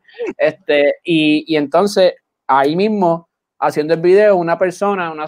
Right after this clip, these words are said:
una muchacha me dice, "¿Dónde está Santiago uno veintisiete? ¿Está en el Nuevo o en el Antiguo Testamento?".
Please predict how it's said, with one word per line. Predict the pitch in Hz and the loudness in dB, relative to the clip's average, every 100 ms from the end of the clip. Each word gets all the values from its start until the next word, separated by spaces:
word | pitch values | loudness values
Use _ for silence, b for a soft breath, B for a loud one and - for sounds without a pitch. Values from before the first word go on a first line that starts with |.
| - | -12
una | 160 156 | -8 -8
muchacha | 180 175 190 190 165 | -6 -4 -4 -4 -6
me | 151 | -6
dice, | 151 156 160 143 131 _ _ _ | -10 -6 -6 -6 -8 _ _ _
"¿Dónde | 160 196 240 | -6 -4 -6
está | 254 | -8
Santiago | 240 240 240 233 226 | -8 -8 0 0 0
uno | 220 220 | -2 -4
veintisiete? | 208 208 202 185 160 | -8 -8 -12 -12 -12
¿Está | 156 | -10
en | 160 | -10
el | 196 | -6
Nuevo | 220 233 | -2 -2
o | 208 | -2
en | |
el | 175 | -4
Antiguo | 156 156 170 | -6 -6 -6
Testamento?". | 180 - 170 139 135 123 | -4 -4 -4 -4 -8 -12